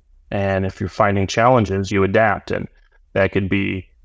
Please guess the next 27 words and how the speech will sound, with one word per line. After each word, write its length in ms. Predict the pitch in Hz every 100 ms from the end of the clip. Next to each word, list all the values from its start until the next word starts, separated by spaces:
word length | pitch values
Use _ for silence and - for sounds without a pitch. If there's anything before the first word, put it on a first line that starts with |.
| - -
for 100 | 104
example, 340 | 98 107 -
going 220 | 101 101
back 160 | 101 92
to 80 | 98
the 60 |
pressure 380 | 92 131 135 110
meter, 280 | 95 92 92
it 40 |
might 260 | 98 113 107
be 340 | 104 101 98
the 120 | 95 98
driller 360 | 104 107 107
needs 220 | 95 95 -
to 100 | 98
adjust 680 | 92 90 98 95 - - _ _ _
the 100 | 92
pressure 580 | - - 107 - 92 - -
for 500 | 98 92 90 90 107 - - -
mud 260 | 110 101 98
rotary. 540 | 98 107 101 90 - - - _ -
And 260 | 101 95 95
so 180 | - 98
that 260 | 95 95
way 260 | 95 95 92
you 220 | 98 95
get 300 | 92 92 -